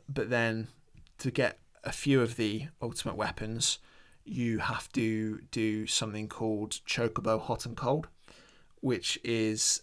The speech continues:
a mini game that you can start pretty early in the game when you go to the Chocobo Forest.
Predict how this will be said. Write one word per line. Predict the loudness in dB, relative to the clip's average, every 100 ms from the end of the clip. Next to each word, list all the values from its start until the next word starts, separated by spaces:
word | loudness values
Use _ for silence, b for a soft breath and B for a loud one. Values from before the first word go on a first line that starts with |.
| -4
a | -2
mini | 0 2
game | 2 2 0
that |
you | -2
can | -2
start | 0 4 6 4
pretty | 2 4 4
early | 4
in | 0
the | -2
game | 0 0 -2 -6 -6
when | -4
you | -2
go | -2 -4
to | -4
the |
Chocobo | -2 -2 -2 -2 -2
Forest. | 0 0 0 -2 -4